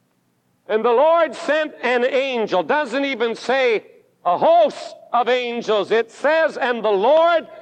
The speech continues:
sent an angel." And what happened? That night, one hundred eighty-five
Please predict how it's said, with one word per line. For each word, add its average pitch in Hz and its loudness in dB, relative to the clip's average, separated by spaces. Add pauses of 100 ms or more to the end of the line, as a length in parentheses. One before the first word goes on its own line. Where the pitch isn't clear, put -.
(120)
sent 330 -4
an 262 0
angel." 294 2
And 226 0
what 330 2
happened? 233 -2
That 370 0
night, 254 -2 (460)
one 320 0
hundred 262 -2
eighty-five 285 -2